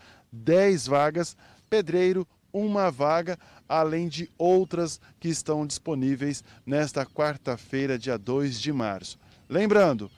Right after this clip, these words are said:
a Casa do Trabalhador só atende por agendamento, então baixe o aplicativo M S Contrata Mais. Lá você fica sabendo de todas as cento e dezenove oportunidades de emprego,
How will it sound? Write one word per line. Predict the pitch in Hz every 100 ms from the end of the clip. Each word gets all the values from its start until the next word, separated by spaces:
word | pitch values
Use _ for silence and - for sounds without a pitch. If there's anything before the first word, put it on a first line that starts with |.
| _ - _
a | 151 147
Casa | - 147 160 156 147
do | 156
Trabalhador | 160 151 143 127 113 123 139
só | - - 190 190 180
atende | 151 - 156 156 135
por | - 160 160 -
agendamento, | 151 175 175 160 135 113 120 156 170 185 - - - -
então | 123 123 151 131
baixe | 131 156 190 180
o | 170
aplicativo | 151 151 143 131 151 151 143 -
M | 190 226 233 196
S | 151 143 - 131 -
Contrata | 196 240 - 135 131 - 175
Mais. | 175 135 127 131 156 - - - - _
Lá | 123 156 175 160
você | 147 151 160
fica | - 160 160
sabendo | 160 143 147 135
de | 120 135
todas | _ - 196 233 220 185 147
as | 143
cento | - 190 208 175
e |
dezenove | 151 147 143 135 127 139
oportunidades | 175 180 160 151 127 123 117 107
de | 131
emprego, | 147 127 147 170